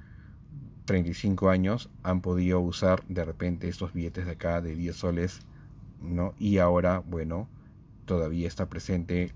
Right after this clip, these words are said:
el billete de aquí y que próximamente, pues, también va a desaparecer, ¿no? Hay mucho furor ahorita en el tema de los billetes antiguos, de estos, de los de diez,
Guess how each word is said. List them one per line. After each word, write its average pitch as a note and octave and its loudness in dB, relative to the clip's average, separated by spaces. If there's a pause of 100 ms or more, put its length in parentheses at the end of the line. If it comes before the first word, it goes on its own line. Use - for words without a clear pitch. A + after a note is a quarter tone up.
el F2 -4
billete E2 -2
de F#2 4
aquí A2 0 (760)
y G#2 0
que A2 2
próximamente, F2+ 4
pues, F2 -2
también E2+ 0
va D#2+ 0
a - 0
desaparecer, D2+ -4
¿no? D#2 -6 (520)
Hay F#2+ 6
mucho F#2+ 4
furor F2+ 4
ahorita F2+ 4
en E2 0
el D#2 -6
tema F#2 4 (360)
de F#2 0
los E2 -2
billetes E2+ -2
antiguos, G2 2
de F2 4
estos, - -2 (380)
de F2 -2
los D#2 -4
de D#2+ -4
diez, G2 2